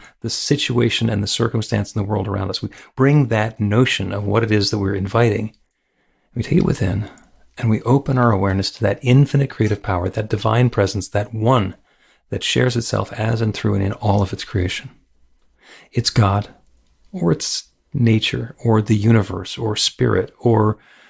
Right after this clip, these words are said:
the Big Bang, or a happy coincidence. However we describe it, it is that one which has been sharing itself since the very beginning of time that continues to unfold and reveal itself through its creation in so many, many, many different ways.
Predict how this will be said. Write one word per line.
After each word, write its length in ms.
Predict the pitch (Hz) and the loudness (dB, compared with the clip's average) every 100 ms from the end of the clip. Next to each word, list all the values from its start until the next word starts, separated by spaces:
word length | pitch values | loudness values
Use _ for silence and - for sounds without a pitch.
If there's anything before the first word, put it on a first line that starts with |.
| _ _ _ _ _ - | _ _ _ _ _ -8
the 220 | - - | -6 0
Big 260 | 117 110 | 0 0
Bang, 280 | 98 90 92 | -2 -2 -4
or 80 | 98 | -4
a 60 | 92 | -2
happy 280 | 117 - 110 | -2 -2 -6
coincidence. 520 | - 98 - - - | -6 -6 -4 -8 -2
However 340 | 147 214 - | 0 0 2
we 100 | 240 | 2
describe 480 | 156 113 - 98 95 | 2 0 0 -2 -2
it, 100 | - - _ _ - | -10 -20 _ _ -4
it 80 | 120 | -2
is 140 | 113 | 0
that 160 | 117 117 | 0 0
one 380 | 123 156 113 | 2 2 2
which 180 | 113 117 | 0 0
has 160 | 127 110 | 0 0
been 160 | 107 | 0
sharing 380 | 101 - 123 120 | -2 0 0 0
itself 360 | 101 - 101 95 | -2 -2 -2 -2
since 220 | - - | -4 -4
the 100 | 101 | -4
very 220 | 101 113 | 0 0
beginning 320 | 104 101 104 | 0 0 -2
of 100 | 101 | -4
time 280 | - 107 101 | -4 0 0
that 100 | 104 | 0
continues 540 | - 110 - 156 151 - | 0 -2 4 6 6 2
to 180 | 123 | -2
unfold 480 | 110 113 - 110 110 | 0 -2 0 0 2
and 140 | 104 98 | 2 2
reveal 300 | 98 113 113 | 2 2 2
itself 520 | 98 90 87 - _ _ _ _ _ _ _ _ _ _ | -2 -4 -8 -16 _ _ _ _ _ _ _ _ _ _
through 220 | - 143 | 0 0
its 120 | - | 0
creation 440 | - 117 117 - - _ _ _ _ _ _ _ _ _ | -2 0 0 -4 -12 _ _ _ _ _ _ _ _ _
in 200 | - 120 | -6 -2
so 260 | 110 - 123 | 0 2 2
many, 280 | 117 110 113 | 4 4 4
many, 280 | 98 101 101 | 2 2 0
many 300 | 92 95 95 | 0 0 -2
different 300 | 95 110 113 | -4 -8 -12
ways. 400 | 113 120 - | -14 -18 -20